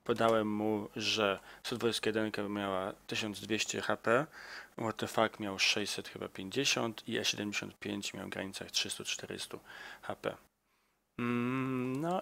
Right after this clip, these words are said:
i w tym momencie kolega jest przeładowany. Powinien sobie pojechać. Ma full H P. Sądzę, żeby sobie poradził. Natomiast on wpadł na bardzo genialny pomysł. Zobaczcie.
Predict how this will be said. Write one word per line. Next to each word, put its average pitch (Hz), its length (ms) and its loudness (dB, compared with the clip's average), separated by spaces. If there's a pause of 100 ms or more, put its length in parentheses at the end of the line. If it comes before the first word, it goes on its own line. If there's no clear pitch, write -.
i 139 520 6
w - 120 -8
tym - 200 -4
momencie 107 540 2
kolega 107 340 0
jest 98 180 -2
przeładowany. 101 880 2 (1300)
Powinien 131 420 0
sobie 117 220 4
pojechać. 107 360 2
Ma 196 100 6
full 135 220 4
H 95 180 2
P. 117 360 6 (520)
Sądzę, 120 340 -2
żeby 98 220 -2
sobie 95 200 -2
poradził. 120 680 0 (680)
Natomiast 131 1400 4
on 131 260 2
wpadł 117 500 4
na 101 680 -2
bardzo 95 320 -2
genialny 101 440 -2
pomysł. 98 500 -2 (1160)
Zobaczcie. 98 440 -4